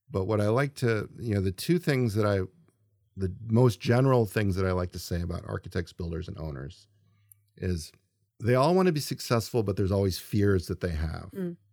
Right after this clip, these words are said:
Speaker 1: And for a builder, their fear is information and time. If they don't have information and time,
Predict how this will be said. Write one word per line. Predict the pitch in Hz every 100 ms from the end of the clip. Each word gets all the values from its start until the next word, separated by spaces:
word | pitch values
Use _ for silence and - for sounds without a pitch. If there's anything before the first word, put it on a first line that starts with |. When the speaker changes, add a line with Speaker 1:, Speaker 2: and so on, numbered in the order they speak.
| _ _ _ _ _
Speaker 1:
And | 95 90
for | - 101
a |
builder, | 90 127 165 160 123 113 110 - _ _
their | 92 95 156
fear | 160 - 139 135
is | 110 90
information | 127 120 131 117 123 - 151 147
and | - 107
time. | 101 82 80 - 107 - _ _ _ _ _ _ _ -
If | 95
they | 110
don't | 110 160
have | 143 151 131
information | 135 123 123 120 -
and | 113 104
time, | 95 98 98 92 92 -